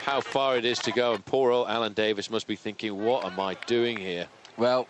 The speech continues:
Speaker 2: he's just taking it easy, saving strength for the two climbs still to come. We are hearing that, in fact, uh,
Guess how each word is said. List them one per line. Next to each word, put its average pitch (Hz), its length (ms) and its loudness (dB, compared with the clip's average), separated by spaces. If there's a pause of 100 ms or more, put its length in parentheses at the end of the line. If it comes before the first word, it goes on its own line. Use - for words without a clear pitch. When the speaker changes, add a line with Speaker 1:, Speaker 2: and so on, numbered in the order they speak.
(100)
Speaker 2:
he's 110 200 0
just 117 160 0
taking 127 380 0
it 127 60 2
easy, 110 260 0
saving 110 400 0
strength 120 380 -2
for 107 80 -6
the 95 80 -6
two 120 220 0
climbs 110 320 0
still 107 200 0
to - 120 -8
come. 120 260 0
We 113 100 2
are 117 180 4
hearing 135 360 2
that, 117 280 0
in 110 120 -4
fact, 131 400 -2
uh, 110 100 2